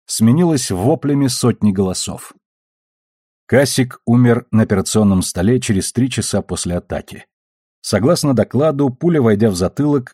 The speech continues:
раздробила затылочные доли черепа и задела продолговатый мозг. Затем она продвинулась в заднюю часть горла и практически отсекла ему язык, после чего разбила пять зубов и вышла через рот.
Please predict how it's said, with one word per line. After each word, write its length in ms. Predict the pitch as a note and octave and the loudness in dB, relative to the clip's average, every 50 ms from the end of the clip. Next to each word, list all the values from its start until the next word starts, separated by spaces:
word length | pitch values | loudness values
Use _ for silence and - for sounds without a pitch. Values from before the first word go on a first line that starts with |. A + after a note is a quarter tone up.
| _ _ | _ _
раздробила 800 | - G#2+ G#2 F2+ E2+ G2 G2 F#2+ B2 D#3 D3+ C#3+ C#3+ C#3 C3+ - - | -4 -2 -2 0 0 0 0 0 0 0 0 0 0 0 -2 -4 -6
затылочные 680 | F#2 G2+ G2 - C#3+ E3+ E3 C3 - - A#2+ A#2 A2+ | -4 -4 -4 -2 -2 -4 -4 -4 -2 0 0 0 2
доли 280 | G2+ G2+ A2+ G#2 F2+ | 2 2 2 2 0
черепа 640 | - - - C#3+ D#3 D3+ C#3+ B2 - C#3+ C#3 B2+ - _ | -2 -4 -4 -2 -2 -2 -4 -4 -2 -2 -4 -4 -4 _
и 80 | - A2 | -6 -2
задела 460 | F#2 G2 F#2 E2+ G2 C#3+ D#3 D3 C#3 | -2 -2 -2 -2 -4 -4 -4 -4 -4
продолговатый 680 | B2 - B2+ A#2+ A2 G#2 F2+ F2 E2 D#2+ D2+ - F2 | -4 -2 0 0 0 0 0 0 -2 -2 -2 -2 -4
мозг. 440 | D#2+ D#2+ D2+ C#2+ - - - - _ _ _ _ _ _ _ _ _ _ _ | -4 -4 -6 -6 -8 -10 -12 -14 _ _ _ _ _ _ _ _ _ _ _
Затем 340 | - E2 G2 - - E3 F3+ | -6 -4 -2 -2 0 0 2
она 140 | F3+ E3+ D#3 | 2 0 0
продвинулась 720 | - C#3 A#2+ G2 G2 B2+ C3+ C3 B2 A#2+ A#2+ - - - | 0 -2 -2 0 0 0 2 2 2 2 0 0 -4 -8
в 100 | - G2 | -10 -8
заднюю 380 | F#2 F2+ A2 A2+ F#2+ G2 G2 F#2+ | -2 -2 0 0 2 0 0 0
часть 380 | - - G2+ E2+ D2+ C#2+ D2+ | -2 -4 -4 -4 -4 -6 -4
горла 460 | E2 A#2 C3+ C3+ C3+ C3+ C3+ C3+ B2+ _ _ _ _ _ _ _ | -2 -2 0 0 0 -2 -2 -4 -6 _ _ _ _ _ _ _
и 80 | - A#2+ | -4 -2
практически 840 | - B2+ A#2+ A2+ - - - G#3 - - F3 - - - F3+ F3+ - - | 0 0 0 0 0 0 0 0 0 0 -2 -4 -2 -2 -2 -2 0 -2
отсекла 500 | C3+ B2 - - A#2 B2 - - D#3 D3+ | -4 -4 -2 -4 -4 -2 0 0 0 2
ему 280 | C3 A#2+ A#2+ B2 B2+ | 2 4 4 4 4
язык, 480 | B2 A#2+ A2+ F2+ E2+ F#2 F2 - _ _ | 4 2 0 0 -2 -4 -4 -6 _ _
после 240 | - G2 - G2 E2+ | -8 -6 -6 -6 -6
чего 240 | - - G#2 A2+ A2+ | -4 -2 0 0 0
разбила 400 | G2+ F2+ E2+ E2+ A2 A2+ G#2 F2+ | 0 0 0 0 0 0 0 0
пять 240 | - G#2+ F#2+ D#2 D2+ | 0 -2 -4 -4 -6
зубов 520 | D2+ D#2+ D#2 D2+ G#2+ C#3 C3+ B2+ - - _ - | -8 -10 -6 -4 -2 -2 -2 -4 -10 -16 _ -6
и 80 | G2+ | -6
вышла 600 | F2+ D#2+ G2 A#2 A2+ - - G2+ G2+ G2+ G2+ - _ | -4 -2 -2 -2 -2 -4 -2 0 0 0 0 -2 _
через 340 | - - G2 F2 E2+ D2 | -6 -4 -4 -4 -4 -4
рот. 360 | E2 D#2 D2+ - - - _ | -4 -6 -6 -8 -10 -16 _